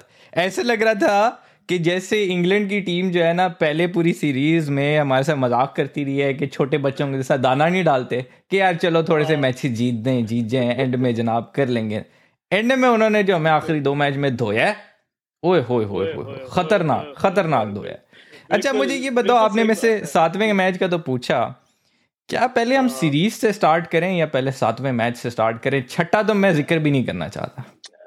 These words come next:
Speaker 2: <laughs> यार, ऐसा करते हैं, उससे स्टार्ट करते हैं, सातवें मैच से, क्योंकि वो अभी हम लोग हारे हुए हैं और अभी हमारे
Speaker 1: <laughs>
Speaker 2: जज्बात थोड़े से जो हैं,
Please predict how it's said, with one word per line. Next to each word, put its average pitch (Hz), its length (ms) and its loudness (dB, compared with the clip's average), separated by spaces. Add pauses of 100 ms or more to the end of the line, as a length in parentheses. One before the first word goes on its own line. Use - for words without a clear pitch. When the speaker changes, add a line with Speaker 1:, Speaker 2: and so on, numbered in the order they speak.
(200)
Speaker 2:
<laughs> - 720 -4 (380)
यार, 285 160 4
ऐसा 262 340 -2
करते 254 260 -6
हैं, 269 260 -14
उससे 196 320 -12
स्टार्ट 175 280 -4
करते 170 220 -10
हैं, 233 60 -8
सातवें 214 360 -6
मैच 170 260 -6
से, 175 120 -8
क्योंकि 180 300 -10
वो 202 260 0
अभी 226 140 -4
हम 220 80 -6
लोग 226 180 -4
हारे 175 260 -2
हुए 220 120 -4
हैं - 520 -4
और 170 80 2
अभी 170 160 0
हमारे 196 280 2
Speaker 1:
<laughs> - 0 -
Speaker 2:
जज्बात 175 520 0
थोड़े 208 220 0
से 202 420 0
जो 185 140 -2
हैं, 185 380 0